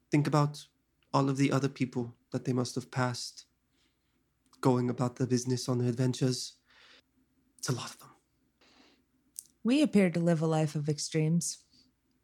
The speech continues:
Speaker 2: This past day, for example. <laughs>
Speaker 1: Yeah. Yeah, you could definitely make a story.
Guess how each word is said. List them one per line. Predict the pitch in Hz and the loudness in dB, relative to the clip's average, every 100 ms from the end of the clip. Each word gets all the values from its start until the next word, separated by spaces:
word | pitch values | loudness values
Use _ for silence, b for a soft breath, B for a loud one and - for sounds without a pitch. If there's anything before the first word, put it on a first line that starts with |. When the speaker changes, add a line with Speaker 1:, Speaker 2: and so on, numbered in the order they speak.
| _ _ _ _ _ - | _ _ _ _ _ 0
Speaker 2:
This | 175 151 | 2 4
past | 185 170 - - | 4 4 2 4
day, | 190 160 | 6 6
for | - 165 | 4 2
example. | 165 - 196 185 214 247 123 | 2 4 6 8 8 8 6
<laughs> | - - | -2 -6
Speaker 1:
Yeah. | 147 135 131 B B B B B B B B B _ _ _ _ _ - | -6 -6 -8 B B B B B B B B B _ _ _ _ _ 0
Yeah, | 196 | 4
you | 175 | 6
could | 180 170 | 4 2
definitely | 147 160 147 | 2 4 4
make | 143 143 | 4 0
a | |
story. | - 139 135 | 0 2 4